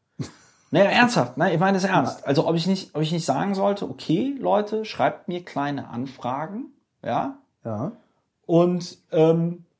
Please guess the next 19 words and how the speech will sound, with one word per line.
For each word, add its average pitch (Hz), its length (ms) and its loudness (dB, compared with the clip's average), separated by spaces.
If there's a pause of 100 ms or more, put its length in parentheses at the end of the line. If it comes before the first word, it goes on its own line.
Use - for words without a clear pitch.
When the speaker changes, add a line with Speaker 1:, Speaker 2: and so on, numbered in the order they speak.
(380)
Speaker 1:
eine 175 240 -2
kleine, 156 580 0 (360)
und, 143 140 -2 (200)
unter 147 280 0
allen 147 260 4
Einsendern 214 640 -2
der 165 80 0
kleinen 127 380 -2
Anfrage 196 560 -4
verlose 151 480 0
ich 139 200 -4
am 113 120 -6
Ende 156 240 -4
des - 180 -8
Jahres 120 380 -4
ein 113 180 -8
iPad. - 380 -14 (1120)
Speaker 2:
Ja. 113 240 2 (200)
Speaker 1:
Ja. 110 220 -4